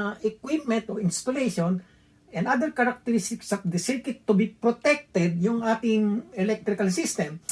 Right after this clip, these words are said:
shall be selected and coordinated. Ayun. Pipili tayo, magkakalculate tayo, tsaka natin i-select, pili, o kaya, eto pa,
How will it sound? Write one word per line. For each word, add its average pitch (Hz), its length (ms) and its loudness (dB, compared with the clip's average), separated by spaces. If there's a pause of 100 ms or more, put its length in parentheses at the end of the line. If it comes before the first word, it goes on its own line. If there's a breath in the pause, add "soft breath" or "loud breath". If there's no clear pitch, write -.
(320 loud breath)
shall 247 240 2
be 202 320 2
selected 226 640 2
and 214 240 -2
coordinated. 175 720 2
Ayun. 113 720 -6 (800 soft breath)
Pipili 339 480 4
tayo, 175 480 4 (400)
magkakalculate 285 720 4
tayo, 196 240 2
tsaka 226 240 6
natin 226 400 4 (540)
i-select, 196 1700 0 (400)
pili, 254 400 6 (300)
o 190 100 2
kaya, 208 300 4 (880)
eto - 240 -4
pa, - 240 2